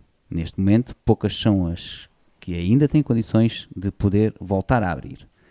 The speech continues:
Será que o objetivo é acabar com estas casas?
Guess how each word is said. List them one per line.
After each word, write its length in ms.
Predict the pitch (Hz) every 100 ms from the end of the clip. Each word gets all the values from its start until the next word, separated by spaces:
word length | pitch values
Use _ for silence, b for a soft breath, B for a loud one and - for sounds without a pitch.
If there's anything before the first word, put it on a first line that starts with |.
| b
Será 280 | - 127 165
que 80 | -
o 40 |
objetivo 520 | 123 107 - 120 120 104
é 40 |
acabar 380 | - 90 101 113
com 180 | - 87
estas 240 | 87 -
casas? 640 | - - 107 - - -